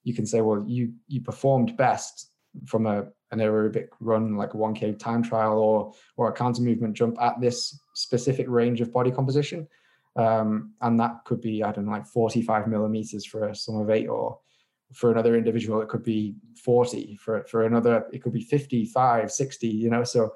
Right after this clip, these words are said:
um, I think that that's, uh, that's something that we've done in the, in the last five years or so, just,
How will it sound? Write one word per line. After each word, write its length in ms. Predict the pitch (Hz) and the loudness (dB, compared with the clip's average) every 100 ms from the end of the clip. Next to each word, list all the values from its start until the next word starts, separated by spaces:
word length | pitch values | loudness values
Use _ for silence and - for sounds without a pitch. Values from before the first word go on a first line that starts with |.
| - _ _ | -16 _ _
um, 460 | 117 120 117 113 - _ _ - | 0 2 2 0 -6 _ _ -6
I 120 | 127 | -2
think 220 | 117 135 123 | 2 2 2
that 140 | 120 | 0
that's, 460 | - 120 - - - | 0 -2 -2 -8 0
uh, 260 | 117 110 107 | 2 2 0
that's 220 | 127 - | -4 -2
something 280 | 135 120 113 | -2 0 0
that 140 | 110 110 | -2 -2
we've 220 | 113 110 | -4 -2
done 180 | 110 107 | -2 0
in 160 | 104 | 0
the, 220 | 101 104 - _ _ _ - | -2 -4 -8 _ _ _ -2
in 80 | 117 | 2
the 60 | |
last 400 | 113 113 - - | 2 0 -4 -12
five 320 | - 117 110 | -2 2 2
years 240 | 113 110 107 | 2 2 0
or 60 | |
so, 200 | 104 113 | -4 -4
just, 580 | 135 117 - - - - | -4 -6 -10 -14 -18 -20